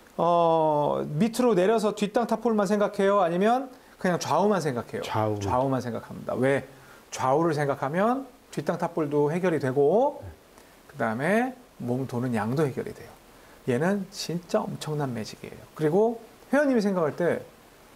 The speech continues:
Speaker 1: 우리 사람 몸 중에 가장 늦게 퇴화되는 데가 어딘 줄 아십니까?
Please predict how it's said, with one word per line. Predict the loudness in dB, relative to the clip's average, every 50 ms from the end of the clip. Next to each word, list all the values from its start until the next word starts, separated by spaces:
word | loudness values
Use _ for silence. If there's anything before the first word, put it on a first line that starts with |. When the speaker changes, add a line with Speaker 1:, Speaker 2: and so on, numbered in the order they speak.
| -20 -20 -20 -20 -20 -20 -20 -20 -20 -20 -20 -20 -20 -20 -20 -6 -2
Speaker 1:
우리 | 0 2 2 2
사람 | 2 2 2 2 0 0
몸 | 0 0 0 -2 -2
중에 | -4 -2 -2 -2
가장 | -2 -4 -4 -2 -2 -2 -2
늦게 | -2 -4 -4 -4
퇴화되는 | -2 -4 -2 -2 -2 -2 -2 -2
데가 | -2 -2 -2
어딘 | -4 -4 -4
줄 | -6 -6
아십니까? | -6 -6 -12 -12 -10 -10 -12